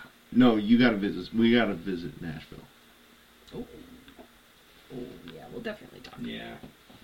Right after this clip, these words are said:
Speaker 1: Or sh-
Speaker 3: Come over tomorrow and meet Thor, and we can talk about it.
Speaker 2: Good idea.
Speaker 1: We'll put a picture up of Thor.
Speaker 3: Yeah,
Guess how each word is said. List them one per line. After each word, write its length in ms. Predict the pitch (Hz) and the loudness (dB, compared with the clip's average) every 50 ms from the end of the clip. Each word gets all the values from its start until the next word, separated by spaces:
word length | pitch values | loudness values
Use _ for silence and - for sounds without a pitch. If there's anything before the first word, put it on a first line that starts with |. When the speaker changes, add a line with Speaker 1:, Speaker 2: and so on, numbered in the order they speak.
| - - - - - - - | -20 -20 -20 -20 -10 0 4
Speaker 1:
Or 120 | 127 131 127 | 4 4 4
sh- 120 | - - - _ _ _ _ _ _ - - _ _ _ - | 2 -2 -12 _ _ _ _ _ _ -20 -20 _ _ _ -10
Speaker 3:
Come 140 | - 151 156 | -6 -6 -4
over 180 | 151 147 156 | -4 -6 -6
tomorrow 340 | 151 - 143 139 143 143 123 | -8 -8 -8 -8 -6 -6 -6
and 100 | 113 117 | -6 -6
meet 160 | 113 110 110 - - | -8 -10 -12 -12 -10
Thor, 180 | 131 123 120 120 | -8 -8 -6 -6
and 100 | 123 123 | -6 -8
we 60 | 120 | -10
can 120 | - - | -12 -14
talk 320 | - - 113 110 - - - | -16 -14 -14 -14 -14 -14 -14
about 280 | 113 113 110 113 113 | -12 -12 -12 -12 -12
it. 140 | 113 110 - - _ _ _ _ _ _ _ _ _ _ _ _ _ _ - 254 | -14 -14 -16 -20 _ _ _ _ _ _ _ _ _ _ _ _ _ _ -14 -12
Speaker 2:
Good 120 | - 311 320 330 | -10 -10 -10 -10
idea. 200 | 330 330 349 - | -10 -10 -8 -6
Speaker 1:
We'll 140 | - 113 113 | -4 -4 -4
put 160 | - - - | -4 -4 -6
a 40 | - | -8
picture 440 | - - - - - - - 95 95 | -8 -10 -12 -12 -12 -12 -12 -12 -12
up 200 | - 80 - - | -12 -14 -16 -16
of 120 | - - - | -16 -16 -16
Thor. 220 | - - - 98 - - - - - - - - - - - - - - - - - | -16 -16 -16 -16 -14 -14 -16 -16 -16 -18 -20 -20 -20 -20 -20 -20 -20 -20 -16 -12 -8
Speaker 3:
Yeah, 460 | 233 - 208 440 453 453 453 453 | -6 -4 -4 -2 -2 -4 -4 -6